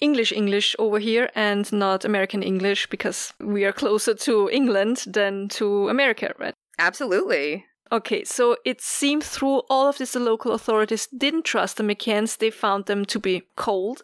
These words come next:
Speaker 1: and suspicious, and they are not alone in that feeling. If they were reckless enough to leave children that age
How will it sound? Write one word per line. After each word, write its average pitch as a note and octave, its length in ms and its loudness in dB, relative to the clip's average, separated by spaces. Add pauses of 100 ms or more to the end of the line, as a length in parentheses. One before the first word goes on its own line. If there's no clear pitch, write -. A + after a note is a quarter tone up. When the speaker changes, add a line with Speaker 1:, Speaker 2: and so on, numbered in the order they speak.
Speaker 1:
and F#3 200 -2
suspicious, - 840 -2
and D4 200 0
they D#4 140 2
are D4+ 120 4
not D4 180 2
alone C#4+ 300 2
in D4+ 80 2
that B3+ 140 2
feeling. G#3+ 640 0 (200)
If - 320 0
they D4 180 4
were E4+ 240 2
reckless C4+ 420 -2
enough A#3 280 2
to - 120 -6
leave A#3+ 240 -2
children A#3+ 440 0
that G#3 260 0
age G3+ 240 0